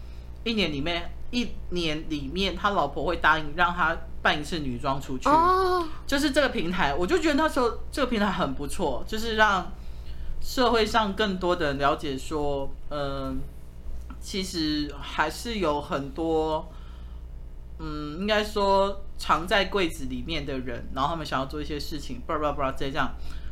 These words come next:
Speaker 1: 但是当他开始辟了另外一条路，就是专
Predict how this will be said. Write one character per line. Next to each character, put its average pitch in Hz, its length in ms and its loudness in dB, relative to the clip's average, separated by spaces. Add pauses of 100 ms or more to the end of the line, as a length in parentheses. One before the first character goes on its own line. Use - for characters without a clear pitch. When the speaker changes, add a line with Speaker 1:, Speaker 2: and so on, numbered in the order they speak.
(140)
Speaker 1:
但 262 160 4
是 262 120 2
当 247 200 6
他 254 140 6
开 233 280 2
始 147 520 -2 (1080)
辟 233 260 2
了 180 140 6
另 196 260 4
外 175 160 6
一 165 60 4
条 160 260 2
路， 143 160 0
就 165 120 -2
是 180 120 0
专 156 280 0